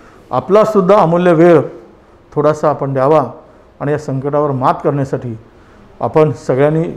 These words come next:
एकत्र येऊन, सर्व शक्तीनिशी तयार होऊन लढण्यासाठी सिद्ध व्हावं, अशी अपेक्षा व्यक्त करतो. शेवटी या संकटावर सर्वतोपरी मात करायचं असेल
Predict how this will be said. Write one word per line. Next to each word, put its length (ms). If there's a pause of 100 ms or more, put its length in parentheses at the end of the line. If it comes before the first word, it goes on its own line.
(300)
एकत्र 360
येऊन, 260 (560)
सर्व 200
शक्तीनिशी 640 (560)
तयार 200
होऊन 260 (280)
लढण्यासाठी 600
सिद्ध 220
व्हावं, 280 (480)
अशी 360
अपेक्षा 320
व्यक्त 240
करतो. 380 (840)
शेवटी 180
या 80
संकटावर 640 (920)
सर्वतोपरी 460
मात 160 (100)
करायचं 280
असेल 340